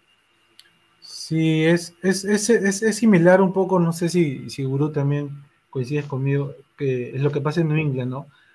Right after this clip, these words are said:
Y lo que siempre ha sido con Belichick, es como que se dobla, se dobla, se dobla, pero en los momentos decisivos no, no, no se rompe, ¿no? O sea, los Pats muchas veces dejan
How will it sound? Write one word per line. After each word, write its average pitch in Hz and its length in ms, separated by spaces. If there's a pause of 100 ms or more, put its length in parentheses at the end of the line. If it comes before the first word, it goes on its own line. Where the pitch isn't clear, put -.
(360)
Y 131 240
lo 135 120
que 131 80
siempre 156 260
ha - 20
sido 156 160
con 147 140
Belichick, 127 440
es 123 160
como 139 280
que 123 400 (180)
se 135 180
dobla, 160 360
se 135 140
dobla, 151 260
se 135 100
dobla, 147 380
pero 117 400 (580)
en 135 140
los 131 120
momentos 151 520
decisivos 143 460
no, 135 640
no, 135 180
no 139 120
se 139 140
rompe, 123 380
¿no? 120 140
O - 280
sea, 117 180
los 120 220
Pats 143 240
muchas 147 260
veces 143 220
dejan 147 440